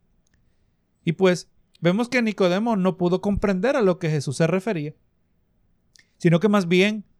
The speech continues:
tomó las palabras de Jesús en una forma literal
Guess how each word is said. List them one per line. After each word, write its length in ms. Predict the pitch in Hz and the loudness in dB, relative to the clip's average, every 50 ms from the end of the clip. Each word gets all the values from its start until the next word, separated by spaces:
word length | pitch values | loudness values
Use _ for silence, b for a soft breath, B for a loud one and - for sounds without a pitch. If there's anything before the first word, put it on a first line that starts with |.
| _ _ _ _ _ _ | _ _ _ _ _ _
tomó 240 | - 165 156 156 160 | 0 0 2 2 2
las 120 | 170 175 | 2 2
palabras 400 | 170 - 185 180 180 185 190 190 | 2 4 4 4 4 4 2 2
de 80 | 185 190 | 0 0
Jesús 500 | 208 196 - - 170 170 165 - - _ _ _ _ _ _ _ _ _ | 0 -2 -2 -2 -2 -4 -4 -8 -14 _ _ _ _ _ _ _ _ _
en 200 | - 151 147 147 | 0 0 2 2
una 200 | 160 165 175 180 | 2 2 0 0
forma 580 | 175 - 185 180 185 190 185 180 180 180 180 - | -2 0 0 2 2 2 2 0 -2 -2 -4 -6
literal 920 | - 151 147 165 180 180 180 170 - 160 151 147 160 185 185 156 127 120 | -4 -2 0 2 2 2 0 0 0 0 0 2 2 2 2 0 -4 -8